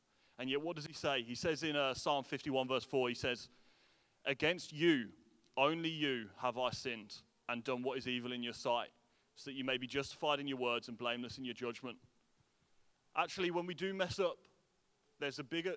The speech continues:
there's the ultimate person that we mess up against is God. It might feel like it might be small, it might feel like it might be about that person or about this person, but actually,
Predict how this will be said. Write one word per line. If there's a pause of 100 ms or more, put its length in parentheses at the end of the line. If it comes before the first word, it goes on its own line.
there's (100)
the (160)
ultimate
person
that
we (320)
mess
up
against
is
God. (800)
It
might
feel
like
it
might
be
small,
it
might
feel
like (340)
it
might
be
about
that
person
or
about
this
person,
but
actually,